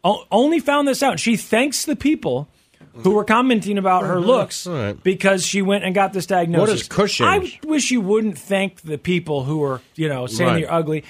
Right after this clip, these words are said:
Speaker 1: I also wish, there's a lot of these people who, I would assume most of them are adults
Speaker 2: Yes.
Speaker 1: who are taking the time to go comment online and say, "What's wrong with her face?
Speaker 2: And they feel
Speaker 1: What's wrong
Speaker 2: good
Speaker 1: with your
Speaker 2: about it
Speaker 1: face?"
Speaker 2: after they type it.
Speaker 1: Yeah,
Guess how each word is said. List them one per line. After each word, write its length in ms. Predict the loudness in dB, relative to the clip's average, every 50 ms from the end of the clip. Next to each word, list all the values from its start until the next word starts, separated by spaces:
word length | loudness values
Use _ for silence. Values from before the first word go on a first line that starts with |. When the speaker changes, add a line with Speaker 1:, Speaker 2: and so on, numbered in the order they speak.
| -20 -20 -12 -8
Speaker 1:
I 80 | -6
also 180 | -4 -2 -2 0
wish, 320 | 0 0 0 -2 -4 -8 _ _ _ _ _ _ _ -4
there's 180 | -2 0 0
a 40 | 0
lot 220 | 0 2 2 2 2
of 80 | 2
these 120 | 0 0 0
people 320 | 0 -2 -2 0 0 0
who, 300 | 0 2 2 0 0 -2 -4 -2
I 120 | 0 0
would 100 | 0 0 0
assume 220 | 0 0 0 0 2
most 260 | 2 2 2 0 -2
of 60 | -6
them 140 | -6 -6 -6 -2
are 180 | 2 2 4 4
adults 680 | 2 0 0 -2 0 0 -2 -2 -6 -10 -14 -14 -14 -16 _ _ -4
Speaker 2:
Yes. 260 | 0 2 4 4 6
Speaker 1:
who 60 | 6
are 120 | 4 4 2
taking 360 | 2 0 0 0 0 -2 -2
the 60 | -2
time 440 | -2 -2 -2 -2 -4 -6 -8 -12 -14 -18 _ _ _ _ _ _ -2
to 120 | 0 2
go 240 | 2 4 4 2 2
comment 440 | 0 0 0 0 2 2 0 -2 -2
online 640 | -2 -2 -2 0 2 2 2 0 0 -2 -4 -6 -6
and 160 | -4 -4 -4
say, 500 | -2 0 2 2 2 2 0 -2 -4 -10 _ _ _ _ _ _ -2
"What's 260 | 0 0 2 2 2
wrong 260 | 4 4 6 6 6
with 140 | 4 4 4
her 160 | 4 4 4
face? 380 | 2 0 0 2 2 2 4 4
Speaker 2:
And 120 | 4 4
they 120 | 4 4
feel 240 | 4 4 4 4 6
Speaker 1:
What's 80 | 6 6
wrong 100 | 6 6
Speaker 2:
good 120 | 6 6 6
Speaker 1:
with 80 | 6
your 80 | 6 6
Speaker 2:
about 140 | 6 4 4
it 60 | 2 2
Speaker 1:
face?" 180 | 2 2 2
Speaker 2:
after 340 | 2 2 2 2 0 0 2
they 160 | 2 2 2
type 360 | 2 2 2 2 2 0 -2
it. 80 | -4 0
Speaker 1:
Yeah, 280 | 2 2 2 2 0 -6